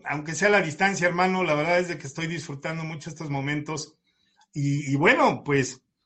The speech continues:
quiero, quiero preguntarte, eh, y leerte. Ya habíamos leído co-, las reglas del juego, como cuando los boxeadores van a pelear, que van a los, a los <laughs> vestidores a,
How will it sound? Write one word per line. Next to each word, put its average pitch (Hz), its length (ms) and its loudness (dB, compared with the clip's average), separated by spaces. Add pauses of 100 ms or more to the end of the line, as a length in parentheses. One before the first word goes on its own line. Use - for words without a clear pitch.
(300)
quiero, 190 420 6
quiero 196 280 6
preguntarte, 175 1080 2 (440)
eh, 127 480 -2
y 131 200 -8
leerte. 156 380 4
Ya 185 100 6
habíamos 208 260 6
leído 190 340 6
co-, 147 180 -12
las 139 200 4
reglas 185 260 2
del 147 100 0
juego, 180 280 2
como 143 260 -2
cuando 135 540 0
los 131 300 -4
boxeadores 147 420 0
van 175 140 2
a 180 80 -2
pelear, 151 340 6
que 170 100 -2
van 165 180 4
a 170 60 4
los, 123 360 -2 (520)
a 123 120 0
los 135 180 -4
<laughs> - 20 -10
vestidores 180 640 4
a, 127 140 0